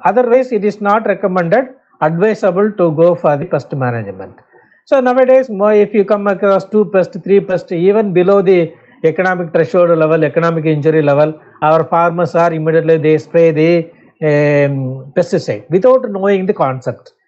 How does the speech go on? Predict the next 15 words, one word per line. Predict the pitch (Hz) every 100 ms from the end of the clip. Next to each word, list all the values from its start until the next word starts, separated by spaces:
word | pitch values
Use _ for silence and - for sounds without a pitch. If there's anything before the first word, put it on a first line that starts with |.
| _ -
without | 156 202
knowing | 175 160 165 156
the | 151
concepts. | 147 127 113 107 - - _ _ _ _
Uh, | 196 190 185 190 190 180 180 180 180 175 170 147 165 165 156 165 - _ _ _
uh, | 185 220 247 214
the | 202
entomologist, | 208 214 247 202 165 151 - - -
the | 180
agriculture | 175 214 208 185 196
people, | 160 160 156 139
scientists | 170 165 156 147 - _ _ _
should | - 208 156
go | 202 208 202
regularly | 170 170 - 185 190 175 190 202